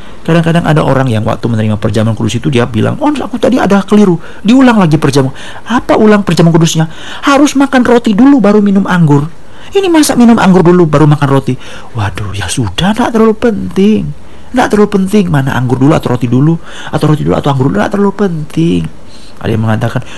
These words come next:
"Ah, perjamuan kudusnya lucu. Perjamuan kudus itu harus berdiri. Masa ini perjamuan kudus di gereja itu adalah, ya, ambil masing-masing, minum masing-masing, ya, dibagikan, ya, pokoknya ini kan lucu." Loh,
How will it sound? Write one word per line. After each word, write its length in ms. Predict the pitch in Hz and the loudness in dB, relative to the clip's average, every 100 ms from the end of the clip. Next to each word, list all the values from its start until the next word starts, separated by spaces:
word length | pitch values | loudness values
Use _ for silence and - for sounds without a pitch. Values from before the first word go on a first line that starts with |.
| - 311 | -6 -4
"Ah, 160 | 262 - - - - | -4 -6 -14 -8 -4
perjamuan 320 | 156 143 151 | 0 2 2
kudusnya 320 | 143 156 196 | 0 0 0
lucu. 400 | 135 127 - 156 - - - | 0 0 -4 -6 -6 -14 -4
Perjamuan 320 | 240 190 202 | 0 0 0
kudus 80 | 208 | 0
itu 80 | 247 | -2
harus 320 | - 185 196 | -2 -2 -2
berdiri. 640 | 127 135 123 156 170 165 165 - - - | -4 -4 0 0 0 -4 -6 -12 -14 -4
Masa 280 | 302 240 202 | -2 0 0
ini 240 | 196 196 | 2 0
perjamuan 560 | - - 196 151 156 160 | -2 -4 0 2 2 0
kudus 80 | |
di 40 | 117 | 0
gereja 240 | 117 120 127 | 0 0 0
itu 160 | 135 147 | 0 -2
adalah, 360 | 139 143 180 - - - | 0 0 0 -4 -14 -6
ya, 280 | 247 226 220 | -2 -2 -2
ambil 200 | 196 175 170 | 0 2 2
masing-masing, 560 | 175 170 175 175 202 - - 185 | 2 2 2 2 0 -2 -6 0
minum 240 | 196 185 | 2 4
masing-masing, 560 | 170 165 170 170 196 190 - - | 2 2 2 4 2 0 -6 -4
ya, 160 | 190 180 | 0 0
dibagikan, 440 | 143 147 151 170 | 2 2 2 2
ya, 160 | 160 151 | 0 0
pokoknya 400 | 156 165 165 170 - - | -4 -2 0 -2 -4 -12
ini 160 | - 285 | -8 -2
kan 160 | 294 269 | 0 2
lucu." 480 | 269 254 240 208 | 2 0 0 0
Loh, 320 | 208 - 175 | 0 -6 -8